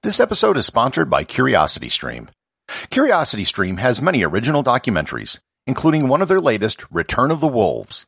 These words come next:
which tells the story of wolves in Isle Royale National Park in Lake Superior, and the delicate balance of predator and prey with moose and wolf. Prices start as low as two ninety-nine per month or nineteen ninety-nine per year,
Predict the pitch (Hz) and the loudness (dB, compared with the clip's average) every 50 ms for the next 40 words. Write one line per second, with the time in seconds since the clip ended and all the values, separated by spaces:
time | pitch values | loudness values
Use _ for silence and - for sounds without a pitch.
0 | _ - - 98 - - - 165 180 214 - 208 - - - 143 127 127 131 131 | _ -6 -6 -4 -4 -2 0 0 0 2 2 0 0 0 0 0 2 2 2 0
1 | 117 92 85 113 151 127 92 87 92 87 82 92 - - - 92 101 127 143 139 | -2 -2 -2 0 0 0 0 0 -2 -4 -6 -8 -4 0 0 2 2 2 2 2
2 | 135 139 143 143 135 113 104 104 98 98 92 82 80 76 - - 135 123 - - | 2 2 2 2 2 2 4 4 2 2 0 0 0 0 0 0 -2 0 0 0
3 | 87 80 82 - - 82 69 73 82 - - - - - 117 95 67 65 58 - | 0 0 0 -4 -6 -6 -4 -4 -2 -2 -2 -4 -2 0 2 2 2 0 -2 -6
4 | - - _ _ _ _ _ _ - 95 92 92 107 117 135 139 - 147 127 107 | -8 -12 _ _ _ _ _ _ -4 -2 -2 0 2 0 0 0 0 -2 -2 0
5 | 151 151 131 90 76 71 - - - - - - 120 117 127 127 139 151 151 147 | 0 0 0 0 -2 -4 -6 -10 -12 -12 -10 -8 -6 -4 -4 -2 -2 -2 -2 -4
6 | - - - 95 87 85 82 87 - _ _ - - 110 - 95 90 85 80 76 | -4 -2 -2 0 0 0 -4 -6 -10 _ _ -6 -6 -6 -4 -2 -2 -2 -2 -4
7 | - - - - 87 82 71 71 60 50 - - - - _ _ _ _ _ _ | -6 -8 -6 -4 -4 0 0 0 0 0 -2 -6 -14 -20 _ _ _ _ _ _
8 | - - - - - - - - 180 202 - 160 - - 196 196 185 180 135 92 | -12 -10 -10 -10 -10 -6 -4 -2 0 0 0 0 0 0 0 0 0 0 -2 0
9 | 95 95 92 82 76 - - - 185 196 190 156 143 127 113 101 92 85 80 73 | 2 2 2 0 -2 -4 -6 -6 -4 -2 0 0 0 0 0 0 0 -2 -2 -4
10 | - 87 90 110 131 139 143 - _ _ _ _ - - 82 76 73 87 113 127 | -6 -4 -2 0 0 -2 -2 -6 _ _ _ _ -6 -6 -4 -4 -2 -2 -2 -2
11 | - - 135 131 127 120 104 98 107 110 104 98 90 90 87 - - 113 98 78 | -2 -4 -4 -2 -2 0 0 -2 -2 -2 0 0 0 0 0 -2 -2 -2 -2 -2
12 | 69 65 57 53 - | -4 -6 -6 -8 -10